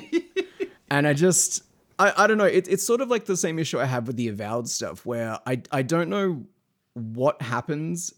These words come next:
Speaker 2: in a Microsoft studio, but there's a good idea, and then it goes through the Microsoft machine, and it comes out as this kind of, kind of okay looking version of itself. Uh, and I, I just think it's interesting that I'm seeing it happen across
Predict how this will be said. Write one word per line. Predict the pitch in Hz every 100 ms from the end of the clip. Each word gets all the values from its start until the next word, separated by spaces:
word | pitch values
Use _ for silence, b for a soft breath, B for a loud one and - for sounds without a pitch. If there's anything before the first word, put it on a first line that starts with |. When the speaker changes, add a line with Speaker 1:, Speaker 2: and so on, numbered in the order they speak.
| -
Speaker 2:
in | 127
a |
Microsoft | 117 117 123 156 151 147
studio, | - 143 147 180 202 208 196 -
but | 147
there's | 139 127
a | 123 _ _
good | 185 190
idea, | 190 156 151 220 254 - b -
and | 135
then |
it | 131 131
goes | 160 175
through | 175 160
the |
Microsoft | 135 135 139 - 131 127
machine, | 127 123 127
and | 120
it | 120
comes | 131 147 151 135
out | 131 -
as | 123
this | 135 -
kind | - 156 170 175
of, | 165 143 - b b b _ -
kind | - 196 208
of | 196 160
okay | 151 139 131
looking | 135 120 107
version | 101 101 90
of | 78
itself. | - 104 - - -
Uh, | 117 110 104 101
and | 117 113 117
I, | 120
I |
just | 123 123
think | 131
it's | 127 - -
interesting | 135 131 123 120
that | 113
I'm | 113
seeing | - 120
it | 107
happen | 95 104 113
across | 113 - 104 104 -